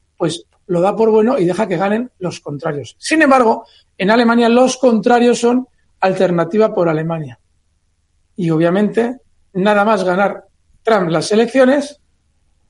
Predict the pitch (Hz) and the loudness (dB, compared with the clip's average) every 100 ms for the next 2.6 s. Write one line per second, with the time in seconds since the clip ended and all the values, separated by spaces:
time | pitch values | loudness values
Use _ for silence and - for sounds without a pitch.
0 | _ _ - 175 160 147 170 208 220 165 | _ _ -6 -2 -2 -4 0 4 4 2
1 | - - 151 160 147 190 202 175 - 180 | -4 -6 -4 -2 2 2 0 -4 -8 -2
2 | 185 190 226 202 180 | 0 2 0 -2 -8